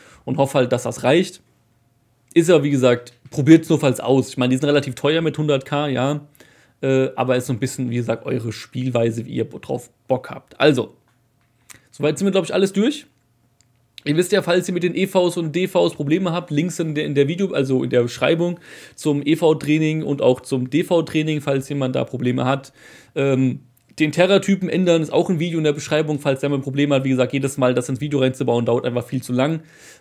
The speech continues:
Äh, und falls jemand schon weiß, braucht er das ja, das ja nicht angucken. Deswegen habe ich es ein bisschen aufgesplittet. Ähm, also, kurze Zusammenfassung, Dracofalo über Level fünfzig bringen, äh, Terra-Typ entweder Stahl, Unlicht, Drache, Fee würde auch eventuell gehen natürlich.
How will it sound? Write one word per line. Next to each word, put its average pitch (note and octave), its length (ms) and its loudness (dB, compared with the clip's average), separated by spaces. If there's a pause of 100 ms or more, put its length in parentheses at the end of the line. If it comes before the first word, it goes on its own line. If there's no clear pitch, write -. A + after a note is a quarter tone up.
Äh, B2+ 100 0
und B2 140 0
falls C3 260 2
jemand C3 220 0
schon A#2+ 160 -6
weiß, B2 280 2
braucht B2+ 220 -4
er A2+ 40 -4
das - 140 -10
ja, A#2+ 100 -4
das B2 180 -10
ja B2 80 -2
nicht A#2 160 -4
angucken. B2+ 340 -2
Deswegen B2 300 -4
habe A#2+ 80 -2
ich A#2+ 60 -12
es - 40 -14
ein B2 60 -10
bisschen A#2+ 180 -8
aufgesplittet. E3 800 0 (560)
Ähm, D#3+ 380 4
also, B2+ 300 2 (280)
kurze F3+ 220 4
Zusammenfassung, F#3+ 680 0
Dracofalo F3 500 0
über E3+ 140 2
Level D3 160 2
fünfzig G3 520 -2
bringen, F#3 340 -2 (380)
äh, C#3 300 2
Terra-Typ D#3+ 640 -4
entweder C#3 300 2
Stahl, C#3+ 480 0
Unlicht, D3 560 0
Drache, C3+ 340 0
Fee D#3 380 -2
würde C#3 240 2
auch E3 180 6
eventuell D#3+ 480 0
gehen E3+ 220 -2
natürlich. F3 480 -2